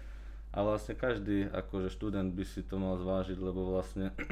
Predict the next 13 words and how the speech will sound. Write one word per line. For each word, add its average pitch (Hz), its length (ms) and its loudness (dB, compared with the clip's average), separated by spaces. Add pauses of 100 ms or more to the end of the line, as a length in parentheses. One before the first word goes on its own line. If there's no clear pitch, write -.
<clears throat> 123 320 0
rozlišujeme 101 880 -2
kvázi 92 320 -2
spolkač, 95 480 -2
nespolkač, 95 720 -2
aj 92 160 -4
keď 95 160 -2
vyberáme 95 480 2
na 92 160 -2
tie 95 180 0
školenia, 98 680 0 (480)
tak 90 160 0
bereme 95 400 0